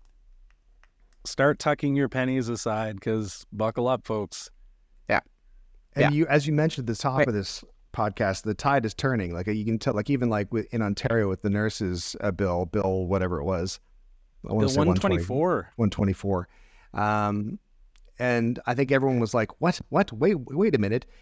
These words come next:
Speaker 3: And that exposing the fact that, you know, the Ontario government was spending, was spending three times as much on nurses from private agencies that they were spending on nurses that were hired
Speaker 2: Yep.
Speaker 3: directly to work for the hospital and for the government. And it's like, well, there's a problem there.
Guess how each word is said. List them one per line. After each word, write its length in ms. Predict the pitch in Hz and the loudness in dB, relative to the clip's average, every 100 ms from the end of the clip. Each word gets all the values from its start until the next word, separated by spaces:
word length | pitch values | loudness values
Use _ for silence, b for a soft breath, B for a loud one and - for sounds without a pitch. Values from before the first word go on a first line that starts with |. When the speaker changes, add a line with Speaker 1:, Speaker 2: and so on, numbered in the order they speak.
| b | b
Speaker 3:
And 140 | 143 156 | 0 0
that 100 | - | 0
exposing 640 | 123 - - 175 170 139 | -4 -2 2 4 4 2
the 60 | 117 | 0
fact 360 | - 110 107 - | 0 0 0 -2
that, 300 | 107 - 220 | -2 -2 -6
you 160 | 143 | -2
know, 120 | 117 104 | 0 0
the 240 | 101 104 | 0 0
Ontario 360 | 101 - 113 98 | 0 0 -2 0
government 320 | 110 110 87 | -2 -2 -2
was 120 | 98 | -4
spending, 640 | - 107 101 92 104 - - | -4 -2 0 -2 -6 -10 -10
was 100 | 110 | -6
spending 320 | - 117 107 | 0 0 0
three 220 | - 135 | 0 -2
times 340 | - 113 104 95 | 0 0 0 -2
as 120 | 90 | 0
much 360 | 101 85 - - _ _ - - | 0 -2 -8 -14 _ _ -20 -4
on 280 | 107 104 98 | 0 2 2
nurses 560 | 123 131 98 90 92 | 0 -2 -4 -4 -6
from 200 | - 101 | -4 -4
private 400 | - 113 107 101 | 0 0 2 2
agencies 500 | 110 139 117 - 92 | 0 0 -2 -2 -2
that 60 | 101 | -2
they 100 | 101 | -2
were 180 | 98 101 | -2 -4
spending 520 | - 117 110 107 104 | -2 0 2 2 2
on 220 | 98 95 | 0 2
nurses 340 | 98 104 - 98 | 0 0 -2 -4
that 60 | |
were 80 | 82 | -4
hired 260 | 90 110 98 | -2 2 4
Speaker 2:
Yep. 100 | 92 | 2
Speaker 3:
directly 560 | 101 98 95 92 87 87 | 2 0 0 -2 -2 -2
to 140 | - | -2
work 240 | 95 87 - | -2 -2 -4
for 440 | 101 85 85 95 - | -2 0 -2 -4 -2
the 60 | |
hospital 360 | 139 190 - 78 | 0 0 -2 -4
and 80 | 90 | -4
for 60 | |
the 60 | 110 | 0
government. 300 | 202 135 - b b b b | 2 2 -4 b b b b
And 100 | 127 | -2
it's 140 | 131 147 | 2 2
like, 120 | 135 | 4
well, 120 | 143 | 4
there's 100 | 143 | 2
a 40 | 147 | 0
problem 380 | - 196 135 | 0 2 2
there. 200 | 107 82 | 2 -2